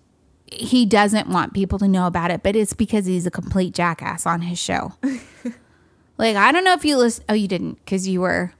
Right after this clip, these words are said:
Speaker 1: on the lake.
Speaker 2: <laughs>
Speaker 1: But Tuesday night's show,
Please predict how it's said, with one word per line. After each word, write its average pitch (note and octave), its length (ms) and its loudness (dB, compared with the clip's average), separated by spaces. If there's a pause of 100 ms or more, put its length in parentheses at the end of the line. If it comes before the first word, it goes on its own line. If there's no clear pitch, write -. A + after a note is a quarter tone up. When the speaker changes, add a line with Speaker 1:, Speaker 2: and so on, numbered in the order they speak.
(100)
Speaker 1:
on F#3+ 220 0
the F3 80 -4
lake. E3 340 -6 (360)
Speaker 2:
<laughs> F#5 340 -4
Speaker 1:
But - 200 2
Tuesday E4+ 380 4
night's C4+ 560 2
show, G3 640 4